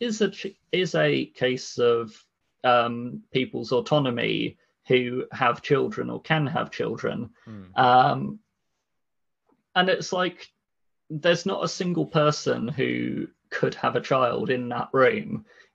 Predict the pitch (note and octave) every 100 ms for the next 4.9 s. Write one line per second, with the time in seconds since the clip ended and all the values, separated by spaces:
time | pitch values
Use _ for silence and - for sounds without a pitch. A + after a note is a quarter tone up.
0 | - C3+ B2+ B2+ - C3+ - - - -
1 | - - _ _ _ _ - C#3 C#3+ C#3+
2 | D3+ C#3 C3 - - _ _ _ _ _
3 | _ _ - D3+ D3+ G#3 G#3 F#3 E3 -
4 | C3 C#3+ C3+ A#2+ - B2 A#2 A2+